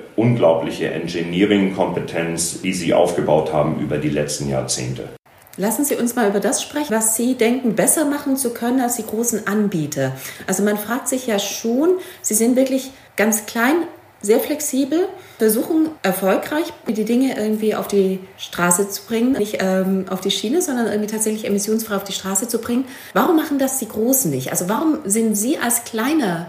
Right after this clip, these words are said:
Speaker 2: in die Nische gesprungen? Warum macht das nicht, ich nenne es mal einfach mal Daimler zum Beispiel, die haben ja, hätten ja eine Firma, warum machen die das nicht?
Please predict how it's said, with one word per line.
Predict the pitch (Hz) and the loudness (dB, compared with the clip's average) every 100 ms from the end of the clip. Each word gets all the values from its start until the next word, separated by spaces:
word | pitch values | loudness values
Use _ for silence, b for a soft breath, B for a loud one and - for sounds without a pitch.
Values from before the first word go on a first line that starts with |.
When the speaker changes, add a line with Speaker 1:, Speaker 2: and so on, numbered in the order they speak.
| B B B - | B B B 0
Speaker 2:
in | 202 | 2
die | |
Nische | 196 240 - 226 | 4 2 2 0
gesprungen? | 185 - - 180 208 196 | -2 -6 0 2 2 2
Warum | 175 269 277 | 2 2 2
macht | 262 262 | 0 0
das | 247 226 | 0 0
nicht, | 214 - | 0 -2
ich | - | 0
nenne | 202 | 0
es | 220 - | 2 0
mal | 214 208 - - | 0 0 -2 -4
einfach | 196 196 | -4 -2
mal | 196 180 175 | -2 -2 -2
Daimler | 160 233 269 277 285 - | 0 2 2 2 -2 -4
zum | 240 | -2
Beispiel, | 233 240 254 240 | -2 0 -2 -2
die | 226 | -2
haben | 208 | 0
ja, | 233 226 B B | -2 -4 B B
hätten | 247 285 | 2 4
ja | 262 | 2
eine | 226 226 | 2 0
Firma, | - 240 269 320 B B B - | 0 2 2 0 B B B -6
warum | 220 240 | -2 0
machen | 226 214 | 0 0
die | 180 | 0
das | 127 - | -2 -4
nicht? | 131 | -8